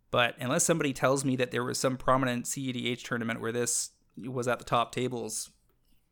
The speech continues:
I'm not even aware of this being, you know, a particularly popular deck.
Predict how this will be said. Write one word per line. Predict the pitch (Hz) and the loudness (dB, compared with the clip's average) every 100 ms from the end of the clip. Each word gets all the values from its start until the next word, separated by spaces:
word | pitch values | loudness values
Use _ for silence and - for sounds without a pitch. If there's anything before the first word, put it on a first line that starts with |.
| _ _ _ _ - | _ _ _ _ -2
I'm | |
not | 120 120 | -2 -2
even | 120 | -6
aware | 117 117 117 | -4 -2 -2
of | 117 | -2
this | 113 | -6
being, | - 123 120 117 120 | -6 -6 -8 -8 -10
you | 127 | -6
know, | 120 | -6
a | - | -4
particularly | 127 123 117 113 110 | -6 -6 -4 -2 -4
popular | - 117 - 113 | 0 0 0 -4
deck. | 107 107 - | -4 -4 -6